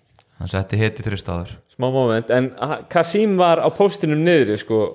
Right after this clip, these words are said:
Speaker 2: ready.
Speaker 1: Ég bara, eh, sko, ég vorkenni bara Danero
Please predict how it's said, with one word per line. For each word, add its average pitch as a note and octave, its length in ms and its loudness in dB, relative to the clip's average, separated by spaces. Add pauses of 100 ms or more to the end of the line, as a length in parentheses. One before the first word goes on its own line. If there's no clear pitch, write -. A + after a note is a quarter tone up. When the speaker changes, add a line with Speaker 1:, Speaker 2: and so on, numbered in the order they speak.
(840)
Speaker 2:
ready. B2+ 380 0 (280)
Speaker 1:
Ég F#2 220 0
bara, F#2 220 2
eh, - 280 -6
sko, G2 260 2 (320)
ég D#2 120 -4
vorkenni F2 380 -2
bara - 160 -2
Danero F#2 420 2